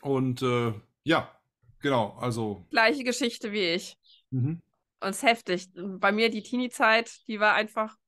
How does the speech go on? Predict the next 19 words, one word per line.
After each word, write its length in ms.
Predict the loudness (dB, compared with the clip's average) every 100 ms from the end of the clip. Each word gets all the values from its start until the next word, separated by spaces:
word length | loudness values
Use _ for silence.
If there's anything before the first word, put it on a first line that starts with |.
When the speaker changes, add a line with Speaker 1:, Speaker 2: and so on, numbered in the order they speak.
| _
Speaker 2:
mit 120 | -10
Computer. 540 | -8 -8 -6 -4 -4 -6 _ _ _ -6
Speaker 1:
Ja. 180 | -6 -6 _ _ _ _ _ _ _ _ _ _ _ _ _ _ _
Speaker 2:
Uh. 320 | -2 2 4 2 -2 _ _ _ _ _ _ _ 0
Ein 200 | 2 2
wichtiger 380 | 0 0 0 0
Faktor, 460 | 2 2 0 -4
um 60 | -2
Kinder 340 | 0 2 0
zu 120 | -2
stärken, 500 | -8 2 4 4 2
ist? 600 | -2 -2 -2 -6 -16 -20 _ _ _ _ _ _ _ _ _ _ _ _ _ _ _ _ _ _ _ _ _ _
Speaker 1:
Bindung. 460 | -2 0 0 -4 -10 -18 _ _ _ _ _ _ _ _ -4
Bindung, 380 | -2 0 -2 -4
Bindung, 540 | -2 0 -2 -2 -6 -10 -6
Bindung. 460 | -6 -6 -14 -18 -20 _ _ _ _
Speaker 2:
Schön. 560 | -14 -8 -6 -6 -8 -8
Speaker 1:
Aufbauen, 400 | -8 -6 -4 -6
stärken. 840 | -4 -2 -4 -6 -8 -6 -8